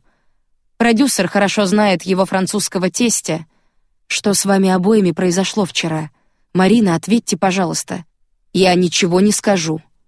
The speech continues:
Я люблю его. Лучше бы я умерла». Подсолнух, кифия. Катя в данную минуту не знала, что и думать обо всем этом.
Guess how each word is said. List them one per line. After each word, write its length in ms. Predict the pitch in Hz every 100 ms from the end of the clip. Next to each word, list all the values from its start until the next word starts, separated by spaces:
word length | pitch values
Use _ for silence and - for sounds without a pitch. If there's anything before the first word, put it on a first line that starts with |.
| _ _ _ _ _ -
Я 160 | 180 185
люблю 340 | 180 196 220
его. 360 | 165 147 151 143 _ _ _ _ _ _ -
Лучше 340 | 208 202 196
бы 80 | 196
я 140 | 196
умерла». 520 | 190 202 190 160 151 - _ _ _ _ _ _ _ _ _ _ _ _ _
Подсолнух, 840 | 170 - - 190 196 180 165 - _ _ _ _ -
кифия. 600 | 196 190 - 180 165 160 _ _ _ _ _ _ _ _ _ -
Катя 300 | 202 196 170
в 60 | 165
данную 360 | 190 190 185
минуту 380 | 190 196 220 180
не 120 | 180
знала, 360 | 170 202 196 165
что 200 | - 202
и 120 | 208
думать 340 | 185 233 170
обо 160 | 170 170
всем 300 | - 214 196
этом. 360 | 180 156 151